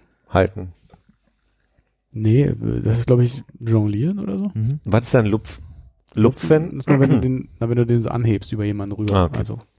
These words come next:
Speaker 2: der nächste Kontakt
Speaker 1: Alles
Speaker 2: muss
Speaker 1: ein
Speaker 2: nicht
Speaker 1: bisschen
Speaker 2: sein.
Speaker 1: her, das wusste ich, glaub ich, alles mal, ja. Ja, aber das, das erinnert mich gerade an, ich bin an so einem TikTok-Account hängen geblieben von einer Frau, die in Berlin ganz krasse Runden läuft. Und ich glaub, das erste Video, was ich gesehen habe, ist, wie sie,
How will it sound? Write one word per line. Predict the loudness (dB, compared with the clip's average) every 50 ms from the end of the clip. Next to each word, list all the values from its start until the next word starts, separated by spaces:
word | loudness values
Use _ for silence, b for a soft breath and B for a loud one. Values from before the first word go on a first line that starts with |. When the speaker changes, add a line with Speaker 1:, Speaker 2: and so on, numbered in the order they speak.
| -8
Speaker 2:
der | -6 -2
nächste | 0 0 0 0 -2
Kontakt | -2 -2 -2 0 2 2
Speaker 1:
Alles | 4 4 4
Speaker 2:
muss | 2 0 2
Speaker 1:
ein |
Speaker 2:
nicht | 0 0
Speaker 1:
bisschen | 2 2 2 4
Speaker 2:
sein. | 6 6
Speaker 1:
her, | 6 6
das | 4 2 -4 -4 -8 -6
wusste | -6 -6 -6 -8
ich, | -12 -10
glaub | -10 -8
ich, | -6 -4
alles | -4 -4 -4 -6 -8
mal, | -12 -10 -10
ja. | -8 -8 -10 -10 -12 _ _ _ -20 _ B B B B B B B B B B B B B _ _ _ _ _ _ 0 0
Ja, | 2 4
aber | 4 4
das, | 4 4 2
das | 2 -2 0 0 2 4
erinnert | 4 4 4 2 0 0
mich | -2 -4
gerade | 0 2 2 4 2 2
an, | 2 0 -2 -2 -4 -6
ich | -2 0 -2 -2 -2 -2
bin | -4 -4 -2 -2
an | -2 -2 -2
so | -2 -4 -4
einem | -4 -4 -4 -6 -4
TikTok-Account | -4 -4 -4 0 2 0 0 0 -2 -6 -2 -2 0 0 0 2
hängen | 0 0 2
geblieben | 0 -2 -2 -2 -4 -4 -4 -4
von | -4 0 0
einer | 0 0
Frau, | 0 -2 -2 0 0
die | 0 -2 -4
in | -4 -4 0
Berlin | 4 4 4 4 4 0 0 0 0
ganz | 2 2 0 0 -2 -10 -16 -16 -18 _ _ _ _ _ _ -14
krasse | -8 -2 0 0 0 2 2 4 4 6
Runden | 4 2 2 2 2 2 2 0 0
läuft. | 0 0 0 -2 -4
Und | -8
ich | -4 -2
glaub, | 0 0
das | 0 2
erste | 2 0 0 0 -4
Video, | -4 -2 2
was | 2 2 0
ich | 0 -2
gesehen | -2 0 2 2 2 4
habe, | 2 2 0
ist, | -2 -6 -6 -4
wie | -4 -4
sie, | -4 -4 -2 0 0 0 0 -2